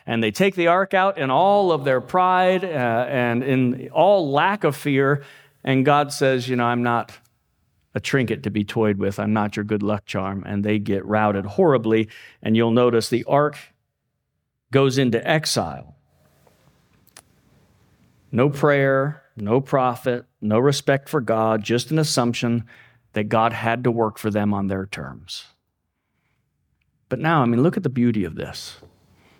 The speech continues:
I mean, the fruit that's coming in this form of repentance, you'll notice no confidence in themselves at all. It says they are very afraid.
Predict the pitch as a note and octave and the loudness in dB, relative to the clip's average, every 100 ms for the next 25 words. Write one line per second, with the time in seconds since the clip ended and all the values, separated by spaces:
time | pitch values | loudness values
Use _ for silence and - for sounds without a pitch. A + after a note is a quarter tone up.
0 | _ - _ _ _ _ _ G#2+ G#2 - | _ -20 _ _ _ _ _ -8 -6 -8
1 | - _ - A2+ - - D3+ B2+ - - | -16 _ -12 -10 -4 2 4 2 -2 -14
2 | - - - _ _ _ - A2+ - C3 | -20 -20 -20 _ _ _ -6 -6 -4 0
3 | C3+ A#2+ G#2+ A2 A#2 - B2 B2 A2+ G#2 | 2 2 2 0 -2 -2 0 2 0 -2
4 | G2 A2 A2+ A2+ G2+ - - - - _ | -4 -6 -4 -4 -6 -10 -16 -20 -20 _
5 | _ _ C3 C3+ C#3 B2 B2+ C#3 F#3+ - | _ _ 0 2 2 2 0 0 0 -2
6 | D#3 D#3 D#3 D3 C#3 C3+ A#2 C3 B2 A2 | -2 -2 -2 -2 0 -2 -2 0 0 -2
7 | G2+ G2+ G2 G2 - - - _ _ _ | -4 -4 -4 -6 -10 -20 -20 _ _ _
8 | _ _ _ _ _ _ _ _ _ _ | _ _ _ _ _ _ _ _ _ _
9 | - C3 B2 D#3+ C#3 C3 D3 D3+ C3 - | -6 -2 2 4 2 2 2 4 2 -2
10 | G2+ F#2+ F2+ | -6 -6 -10